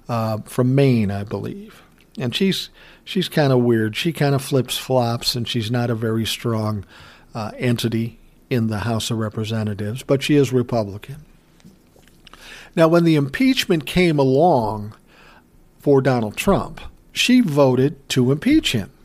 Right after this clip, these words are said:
And she got all kinds of heat from Donald Trump. He's gonna primary her and all this shit. He got mad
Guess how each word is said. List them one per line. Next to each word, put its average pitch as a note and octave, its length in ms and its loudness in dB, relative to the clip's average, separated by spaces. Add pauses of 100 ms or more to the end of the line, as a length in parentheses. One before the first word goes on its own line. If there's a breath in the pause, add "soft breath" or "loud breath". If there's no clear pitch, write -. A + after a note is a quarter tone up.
(640 loud breath)
And F3 140 2
she G3+ 160 0
got F3 220 4
all D#3 220 4
kinds C3+ 500 -2
of C#3 120 -2
heat B2+ 280 -2
from A#2+ 220 -4
Donald A#2 360 -2
Trump. A2 360 -6
He's B2 180 -4
gonna B2 240 -6
primary A2+ 640 -4
her A2+ 240 -4
and A2 100 -6
all A2 200 -6
this A2 200 -8
shit. - 340 -12 (760 loud breath)
He A#3 500 2 (680)
got C3 240 2
mad G#3+ 460 0